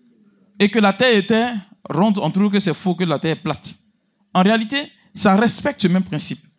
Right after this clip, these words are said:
Quand une saison est en train de partir, au lieu de tourner, qu'est-ce qu'elles font ? Les deux saisons, elles vont tourner comme une rotation. Faites la rotation normalement.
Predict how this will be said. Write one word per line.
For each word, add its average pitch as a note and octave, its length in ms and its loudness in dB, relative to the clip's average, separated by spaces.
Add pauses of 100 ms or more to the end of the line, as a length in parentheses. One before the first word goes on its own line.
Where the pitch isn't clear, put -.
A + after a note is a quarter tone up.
(400)
Quand D4+ 160 -2
une D#4 120 -4
saison G#3+ 220 2
est F#3+ 80 0
en F#3 60 0
train G3+ 120 2
de F3 60 0
partir, E3 500 0 (460)
au A3 80 2
lieu D#4+ 140 2
de G3 100 2
tourner, F#3+ 380 2
qu'est-ce A3 180 -2
qu'elles A3 100 0
font ? A3 260 -2 (280)
Les D#3+ 120 -2
deux G3+ 120 0
saisons, F#3 420 0 (540)
elles A#3 120 2
vont A3+ 200 2
tourner G3+ 520 4
comme A#3 360 0
une G#3 140 6
rotation. D3+ 500 -2
Faites A3 180 -6
la F3+ 100 -2
rotation D3 380 -4
normalement. C3+ 440 -6